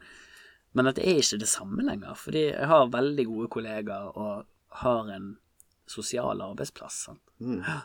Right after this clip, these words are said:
Speaker 2: Ja, da får du de, eh, behovene dekket der, sant? Og, men det, det påvirker jo de rundt. Det er mange som, eh,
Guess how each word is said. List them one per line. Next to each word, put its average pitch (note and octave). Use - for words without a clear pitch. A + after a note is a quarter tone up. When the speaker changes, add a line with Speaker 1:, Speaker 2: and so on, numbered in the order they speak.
Speaker 2:
Ja, A#2
da A#2
får A2
du G#2+
de, A2
eh, F2+
behovene G2+
dekket -
der, G2+
sant? -
Og, A2
men A#2+
det, G#2+
det A#2+
påvirker A#2
jo G#2
de B2
rundt. A2+
Det G2+
er G#2
mange A#2
som, G#2
eh, G2